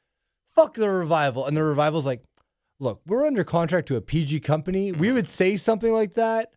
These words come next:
Speaker 1: or Young Fucks or something like that,
Speaker 2: Yeah.
Speaker 1: but we wanna stay employed."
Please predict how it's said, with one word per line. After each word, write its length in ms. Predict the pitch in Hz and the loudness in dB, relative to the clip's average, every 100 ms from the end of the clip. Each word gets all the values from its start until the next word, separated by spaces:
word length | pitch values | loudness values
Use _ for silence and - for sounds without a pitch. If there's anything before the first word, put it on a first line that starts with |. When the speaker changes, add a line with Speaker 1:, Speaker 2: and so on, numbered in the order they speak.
| _ | _
Speaker 1:
or 160 | 151 131 | -2 -2
Young 340 | 120 151 196 180 | 2 2 2 -2
Fucks 380 | - 214 - 214 | -2 -2 -2 -6
or 40 | |
something 320 | - 214 208 | -2 -2 -2
like 200 | 208 208 | -2 -4
that, 340 | 214 214 208 - | 0 0 0 -4
Speaker 2:
Yeah. 140 | 101 - - | -20 -20 -4
Speaker 1:
but 180 | 151 - _ | -4 -4 _
we 200 | 226 254 | 0 2
wanna 220 | 233 214 | 2 2
stay 200 | - 170 | 0 0
employed." 540 | 127 117 98 73 73 | 0 -2 -4 -6 -12